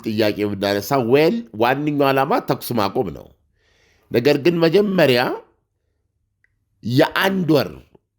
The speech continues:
የተኩስ አቁም ሐሳብ ያቀረቡት የፈረንሳዩ ፕሬዚደንት ኢማኑኤል ማክሮን ናቸው። ከፓሪስ አስቸኳይ ስብሰባ ለጥቆ እንግሊዝ በተካሄደውና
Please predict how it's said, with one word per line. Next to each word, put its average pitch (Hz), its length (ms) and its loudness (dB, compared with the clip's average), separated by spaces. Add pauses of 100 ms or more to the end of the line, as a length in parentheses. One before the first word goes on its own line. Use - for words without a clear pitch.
(120)
የተኩስ 135 380 0
አቁም 135 280 0
ሐሳብ 139 420 0 (840)
ያቀረቡት 131 640 2
የፈረንሳዩ 135 600 2
ፕሬዚደንት 117 640 -2
ኢማኑኤል 131 500 2
ማክሮን 127 420 -2
ናቸው። 76 360 -10 (1600)
ከፓሪስ 131 720 2 (220)
አስቸኳይ 131 540 -2
ስብሰባ 123 460 -4
ለጥቆ - 420 -4 (920)
እንግሊዝ 127 520 0
በተካሄደውና 117 840 -2